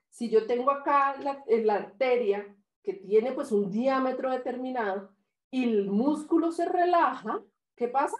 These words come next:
La arteria se relaja. Y al relajarse, ¿eso qué se llama? Esa es la famosa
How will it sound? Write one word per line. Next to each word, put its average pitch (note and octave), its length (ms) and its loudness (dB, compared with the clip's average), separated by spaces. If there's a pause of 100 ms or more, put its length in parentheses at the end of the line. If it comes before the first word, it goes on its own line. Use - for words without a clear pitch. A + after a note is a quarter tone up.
(640)
La F#3 100 -4
arteria E3 460 -6
se E3 140 -14
relaja. - 380 -18 (640)
Y C4 160 2
al A3+ 360 8
relajarse, A3 640 4
¿eso C#4+ 220 -10
qué D4+ 100 -8
se D4 160 -6
llama? B3 380 -2
Esa G#3 140 -6
es B3 60 -2
la C4 80 -2
famosa A3+ 420 -4